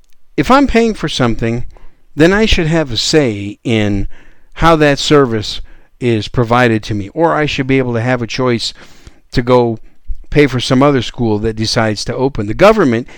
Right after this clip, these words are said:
here in the United States now tells us when our churches can and cannot open, or at least they did earlier this year, violating our, our freedom of religion, shutting down churches.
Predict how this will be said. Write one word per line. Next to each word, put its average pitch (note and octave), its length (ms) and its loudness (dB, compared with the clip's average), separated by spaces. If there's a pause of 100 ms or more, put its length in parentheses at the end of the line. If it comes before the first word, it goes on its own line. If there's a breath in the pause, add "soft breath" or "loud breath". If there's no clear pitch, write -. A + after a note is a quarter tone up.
(140)
here C3+ 260 2
in B2+ 120 -2
the A#2 100 2
United A2+ 300 0
States - 340 -4
now C#3 220 0
tells B2 400 -2
us B2 180 -4 (460 soft breath)
when C3+ 220 2
our C3+ 140 2
churches F3 540 -4
can B2+ 320 -2
and B2 160 -2
cannot D3 420 0
open, D#3 380 -2 (300 loud breath)
or A2+ 80 -2
at A2 80 0
least B2+ 240 0
they A2 120 0
did D3 400 2 (260 loud breath)
earlier C3+ 360 2
this C#3 300 -2
year, D#3 320 0 (1300 soft breath)
violating C#3+ 600 4
our, C#3+ 160 0 (140)
our C#3 300 0
freedom E3 540 0
of E3+ 120 -4
religion, G3+ 420 -4
shutting A#2 380 -2
down A#2+ 240 0
churches. - 580 -6